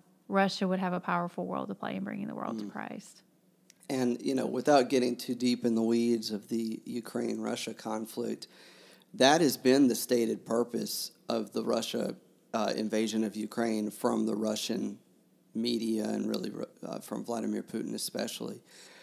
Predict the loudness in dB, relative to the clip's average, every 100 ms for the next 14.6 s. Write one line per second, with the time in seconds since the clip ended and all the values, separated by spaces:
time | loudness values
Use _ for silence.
0 | -20 -6 2 4 4 0 -8 -16 _ _
1 | _ 2 2 2 0 0 -2 -6 -20 _
2 | 2 4 4 4 6 4 0 -4 -4 -2
3 | 0 0 0 -2 -4 -8 -16 -20 _ _
4 | _ _ _ _ -10 -6 -4 -6 -6 -4
5 | 0 2 2 2 0 0 -2 -6 -8 -8
6 | -6 -2 -2 -2 -4 -6 -6 -4 -2 -2
7 | -4 -6 -6 -4 -2 -4 -6 -10 -6 -6
8 | -4 -4 -2 -4 -6 -4 -4 -6 -6 -6
9 | -6 -6 -8 -14 _ _ _ _ _ -2
10 | -2 -2 -4 -4 -6 -6 -6 -4 -4 -4
11 | -6 -4 -4 -4 -6 -6 -8 -10 -14 -14
12 | -8 -6 -6 -8 -12 -16 _ _ -20 -20
13 | -20 -4 0 0 -4 -8 -14 _ _ -8
14 | 0 2 4 2 0